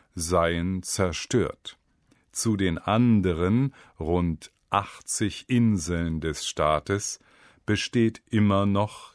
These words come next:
kein Kontakt. Das Schicksal von Zehntausenden Menschen ist somit weiter ungewiss. Viele sind nur in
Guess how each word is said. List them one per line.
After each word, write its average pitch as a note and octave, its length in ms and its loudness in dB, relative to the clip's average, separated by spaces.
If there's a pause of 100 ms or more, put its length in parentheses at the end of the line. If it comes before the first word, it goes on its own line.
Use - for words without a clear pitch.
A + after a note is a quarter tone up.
(120)
kein E2+ 500 -4 (100)
Kontakt. - 880 -4 (800)
Das - 260 -2
Schicksal A#2+ 680 2
von F#2+ 480 0
Zehntausenden B2 1200 2
Menschen E2+ 680 0 (340)
ist - 480 -4
somit F2+ 800 -2
weiter E2+ 680 -2
ungewiss. G2 880 2 (720)
Viele G#2 640 0
sind G#2 500 -2
nur A#2+ 640 2
in G2 400 -2